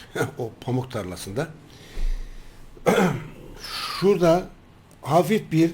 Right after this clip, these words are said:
yeşillik, bir hat var şurada. Diğer, diğer hatlar, yani top, tarlanın şu tarafı, e,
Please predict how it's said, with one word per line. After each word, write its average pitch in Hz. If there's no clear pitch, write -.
yeşillik, 156
bir 131
hat 139
var 92
şurada. 101
Diğer, 165
diğer 165
hatlar, 143
yani 113
top, 151
tarlanın 165
şu -
tarafı, 147
e, 101